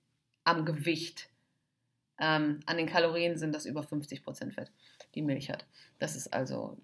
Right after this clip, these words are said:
gelogen. Ähm, ja, so, und wenn euch jemand sagt, ähm, Weißmehl und Traubenzucker macht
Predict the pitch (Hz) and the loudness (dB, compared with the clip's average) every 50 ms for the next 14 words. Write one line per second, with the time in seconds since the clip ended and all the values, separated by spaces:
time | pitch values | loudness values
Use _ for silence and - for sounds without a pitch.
0 | - - - - 147 147 147 147 135 135 139 - - - - - - - 214 226 | -18 -10 -6 -2 0 0 2 2 2 0 -2 -2 -6 -14 -14 4 10 12 12 12
1 | 240 247 240 226 - - - - 320 381 370 202 160 143 - - - - - - | 12 12 10 8 6 4 10 12 12 12 12 12 12 12 10 4 -8 -2 8 12
2 | 285 262 185 - - - - - 226 226 220 262 262 - - 247 240 - 247 240 | 12 12 12 12 8 2 6 8 10 12 12 12 12 12 10 6 6 8 8 8
3 | 240 233 220 208 208 214 202 208 220 226 220 220 214 214 - - - _ _ _ | 8 10 10 8 8 6 8 12 12 12 12 12 12 12 6 -6 -12 _ _ _
4 | _ _ _ _ _ _ _ _ _ _ _ _ _ _ _ _ _ _ _ _ | _ _ _ _ _ _ _ _ _ _ _ _ _ _ _ _ _ _ _ _
5 | _ _ - - - _ _ - - 180 170 160 156 151 135 135 135 127 - - | _ _ -12 -12 -12 _ _ 2 6 6 6 6 6 4 2 2 0 -2 -4 -10
6 | - - 156 214 247 320 381 392 392 - - - 311 302 269 208 185 165 156 147 | 0 12 12 12 12 12 12 12 12 8 6 10 12 12 12 12 12 10 8 8
7 | 139 127 123 - 151 151 147 - - - 208 262 339 403 415 403 403 381 370 - | 8 6 6 4 2 2 2 2 8 12 12 12 12 12 12 12 8 4 6 8
8 | - 254 202 220 - 175 147 135 123 120 - - - _ _ _ _ _ _ _ | 8 8 8 8 6 8 8 8 8 6 2 -4 -14 _ _ _ _ _ _ _
9 | _ _ _ _ _ _ _ _ _ _ _ _ _ _ _ _ _ _ _ _ | _ _ _ _ _ _ _ _ _ _ _ _ _ _ _ _ _ _ _ _
10 | _ _ _ _ _ _ _ _ _ _ - 196 196 185 180 - - | _ _ _ _ _ _ _ _ _ _ 12 12 12 12 12 12 6